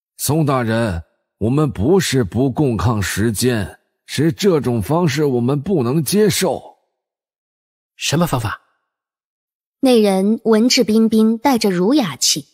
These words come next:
Speaker 3: 声音也不急不躁。
Speaker 1: “既然是共抗，那我们不能只出钱出物，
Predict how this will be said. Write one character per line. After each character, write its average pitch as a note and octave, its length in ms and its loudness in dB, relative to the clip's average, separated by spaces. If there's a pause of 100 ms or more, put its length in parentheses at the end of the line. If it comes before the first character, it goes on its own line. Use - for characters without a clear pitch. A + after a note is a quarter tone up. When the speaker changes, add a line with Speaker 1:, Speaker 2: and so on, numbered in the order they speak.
(260)
Speaker 3:
声 A3 300 2
音 G#3+ 340 2
也 G3 140 2
不 G#3+ 160 0
急 F3+ 180 -2
不 E3 160 -4
躁。 F#3+ 280 -4 (1200)
Speaker 1:
“既 C#3 260 2
然 C3 220 2
是 D#3+ 220 0
共 C#3+ 340 0
抗， G2+ 460 -6 (240)
那 C3 160 0
我 B2+ 120 -2
们 B2+ 200 -2
不 D3 180 -2
能 C#3+ 180 2
只 G#2+ 380 -4
出 G#3 300 0
钱 C3 340 -2
出 A3 240 -2
物， C4 400 0